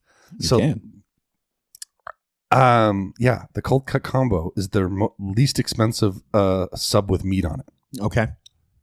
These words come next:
Speaker 2: Um, I'm not gonna <laughs> tell any of these crazy stories because I'm just gonna end up editing them out
Speaker 1: Okay.
Speaker 2: later.
Speaker 1: Fair enough.
Speaker 2: But I do have a Subway story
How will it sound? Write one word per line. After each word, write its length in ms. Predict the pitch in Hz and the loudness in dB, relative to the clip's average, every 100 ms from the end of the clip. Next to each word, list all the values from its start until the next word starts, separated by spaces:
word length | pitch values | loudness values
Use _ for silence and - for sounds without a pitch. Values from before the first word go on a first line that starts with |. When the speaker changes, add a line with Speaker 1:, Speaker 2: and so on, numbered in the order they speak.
| _ _ _ _ _ _ _ _ _ | _ _ _ _ _ _ _ _ _
Speaker 2:
Um, 500 | 117 113 104 95 92 - _ _ _ _ _ _ _ _ _ _ _ _ _ _ _ _ _ _ _ | 2 4 2 0 -6 -10 _ _ _ _ _ _ _ _ _ _ _ _ _ _ _ _ _ _ _
I'm 140 | - 165 | 2 4
not 160 | 143 | 2
gonna 160 | - 113 | 2 2
<laughs> 0 | |
tell 520 | - 104 180 156 - - | 2 4 6 6 2 0
any 260 | 135 156 165 | 4 6 6
of 200 | 131 - | 4 0
these 200 | 170 - | -2 0
crazy 400 | 123 127 123 131 | 0 2 0 -4
stories 420 | - 123 170 151 | 0 2 2 2
because 260 | 110 110 | 0 0
I'm 140 | 107 110 | 0 2
just 160 | 98 | 0
gonna 160 | 107 101 | -2 -2
end 140 | 101 98 | -2 -2
up 120 | 101 _ _ _ - | -4 _ _ _ -2
editing 420 | 101 95 90 90 | 0 2 0 -2
them 120 | 87 | -2
out 180 | 85 87 202 - | -2 -4 -4 -2
Speaker 1:
Okay. 220 | 107 107 | 0 2
Speaker 2:
later. 280 | 92 - - | 2 0 -16
Speaker 1:
Fair 300 | - - 95 | -10 0 2
enough. 280 | 95 87 78 | 4 2 2
Speaker 2:
But 420 | - 160 92 90 - | 2 4 2 -2 -2
I 100 | 110 | 0
do 160 | 120 | 4
have 120 | 120 101 | 2 2
a 40 | |
Subway 340 | - 110 98 | 0 0 0
story 420 | 85 - - 101 | -4 -6 -8 -10